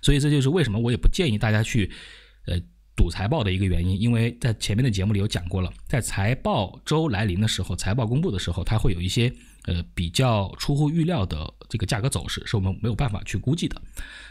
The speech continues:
所以呢，在这个区间啊，上方呢大概能看到一百四十二、一百四十三的位置，那么下方刚才我已经说过了，那么几个位置，这个就是在本周之内波音的一个主要的一个交易区间。同时你要考虑到大盘因素的这个影响，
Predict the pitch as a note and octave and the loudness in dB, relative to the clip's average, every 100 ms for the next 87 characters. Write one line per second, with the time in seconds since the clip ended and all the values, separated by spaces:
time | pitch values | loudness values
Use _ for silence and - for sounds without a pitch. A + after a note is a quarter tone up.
0 | - - F#3+ E3+ A#2+ A2 - F#3 G3 - | -18 0 2 4 4 2 0 2 2 0
1 | D#3 E3+ F3 G#2 - G3+ C#3 D3 D#3+ C3 | 2 0 0 -2 0 0 2 2 2 2
2 | G#2+ - B2+ C#3 A2+ - - - - - | 4 4 2 0 0 -4 -20 -20 -20 -20
3 | - - G#2+ A#2+ E3 A2+ G#2 F2 - C3+ | -8 -2 0 2 0 0 0 -2 0 0
4 | A2+ E2+ - A2+ A2+ B2 A#2+ A2 - A2 | 0 -2 -2 0 0 -2 -2 -2 0 0
5 | - C#3+ C3 F#2+ F2 - A2+ G2+ D3 G#2+ | 0 2 2 0 -2 -2 0 2 2 2
6 | A2 - G#2 G#2 G2 F2+ - D3 C#3+ - | 0 0 0 2 2 0 0 0 -2 -2
7 | - F#2+ - E2+ F#2+ G#2+ - - - D#3+ | 0 0 0 -2 0 0 -4 -6 -2 0
8 | G#2+ G2+ F#2 - A2 - G#2+ G#2 B2+ D3+ | 0 0 -2 -2 -2 -2 -4 0 0 2
9 | D#3 A#2+ - - - - - D3 D#3 C3 | 0 -2 -4 -14 -16 -4 0 2 2 0
10 | F2+ A2+ - - G2 A2+ F2+ F#2+ G#2 G#2 | 0 -2 -2 -2 0 0 -2 -4 -2 0
11 | A#2+ G#2+ - C#3+ F3+ - - - B2+ C#3 | 0 2 2 2 -2 -6 -18 -4 0 2
12 | B2 B2 G#2 F2+ A#2 G2+ B2 G2 F2+ G2 | 2 0 0 0 0 0 -2 0 0 -2
13 | - - - C#3+ C#3+ D3+ F#2 - - G#2 | -8 -8 0 0 2 0 -2 -4 -2 -2
14 | E2+ G#2+ - | 2 0 0